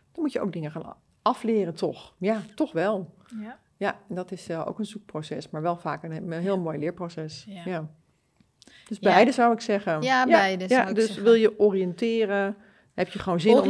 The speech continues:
Speaker 2: Oriënteren?
Speaker 1: over je eigen ontwikkeling te leren, hoe doe je dat bij anderen? Foundation, top.
Speaker 2: Ja.
Speaker 1: En, ehm, wil je echt meer, eh, verdieping in, uit de gesprekken halen,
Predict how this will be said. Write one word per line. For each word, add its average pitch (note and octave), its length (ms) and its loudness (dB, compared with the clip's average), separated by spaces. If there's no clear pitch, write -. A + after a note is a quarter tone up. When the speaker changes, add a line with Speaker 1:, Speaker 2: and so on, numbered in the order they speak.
Speaker 2:
Oriënteren? C4+ 320 4
Speaker 1:
over F4+ 180 4
je F#3 80 2
eigen - 320 0
ontwikkeling F#3+ 400 -4
te F3+ 60 -8
leren, F3 220 2
hoe E3+ 80 -2
doe F3+ 100 -2
je F#3 60 -4
dat D#3+ 160 -4
bij - 100 -4
anderen? G#3+ 580 -2
Foundation, G3+ 680 -4
top. - 400 -4
Speaker 2:
Ja. D#3+ 320 -14
Speaker 1:
En, E3 280 -8
ehm, D#3 440 -8
wil E3+ 140 -8
je D#3+ 140 -8
echt - 240 -12
meer, E3 480 -6
eh, D#3+ 240 -10
verdieping E3+ 720 -8
in, E3 180 -8
uit D#3+ 160 -2
de D#3 60 -10
gesprekken F3+ 400 -2
halen, D#3+ 540 -4